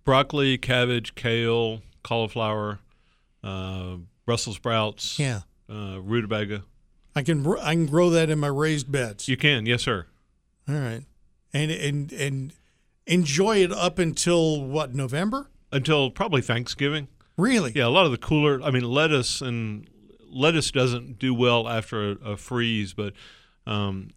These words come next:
Speaker 1: if you cover your collards and cabbage, then they'll do well, do well in the free-, in the, in a light freeze. And Thanksgiving's just around the corner, and everybody loves collards and turnip greens for Thanksgiving dinner.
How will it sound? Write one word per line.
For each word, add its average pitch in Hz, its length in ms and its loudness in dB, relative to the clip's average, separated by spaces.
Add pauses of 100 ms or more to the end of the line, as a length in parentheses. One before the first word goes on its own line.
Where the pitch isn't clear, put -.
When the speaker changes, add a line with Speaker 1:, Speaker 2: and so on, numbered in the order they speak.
(140)
Speaker 1:
if - 200 -6
you 107 300 -2 (120)
cover 127 280 0
your 101 380 -2 (580)
collards 120 480 0
and 101 100 -8
cabbage, 113 540 -2
then 104 220 -6
they'll 113 160 -2
do 110 120 -2
well, 104 280 -2 (180)
do 117 160 0
well 113 240 0
in 104 60 -6
the 95 100 -8
free-, 110 480 -6
in 110 140 -6
the, 95 260 -8
in 113 80 -10
a 104 80 -6
light 107 240 -6
freeze. 117 400 -4
And 92 140 -8 (600)
Thanksgiving's 131 600 0
just 127 260 0
around 131 200 0
the 120 40 -4
corner, 127 340 -4
and 110 120 -6
everybody 117 300 -2
loves 110 280 -2
collards 107 540 -4
and 92 260 -10 (500)
turnip 127 280 0
greens 117 280 -4
for 101 300 -8 (800)
Thanksgiving 107 500 -4
dinner. 104 280 -6